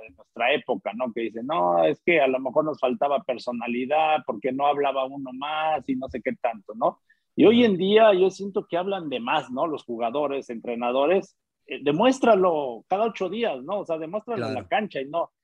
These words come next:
Speaker 1: y no estar hablando que eres el mejor equipo y que eres, este, uh, eh, el mejor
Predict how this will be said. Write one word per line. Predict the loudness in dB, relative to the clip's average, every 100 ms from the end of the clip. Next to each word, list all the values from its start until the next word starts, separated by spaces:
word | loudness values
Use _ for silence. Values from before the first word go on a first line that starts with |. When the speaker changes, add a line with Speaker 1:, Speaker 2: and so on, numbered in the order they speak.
| _ -6
Speaker 1:
y |
no | 0
estar | 0 2 4
hablando | 4 2 -2 -4 -6 -4
que | -2
eres | -2 -2
el | -4
mejor | -4 -4 -4
equipo | -4 -6 -10 -6 -8
y | -4
que | -4
eres, | -4 -8 -10
este, | -14 -8 -2
uh, | 0 0 -2
eh, | -10 -10 -6
el | 2
mejor | 4 4 4 4 4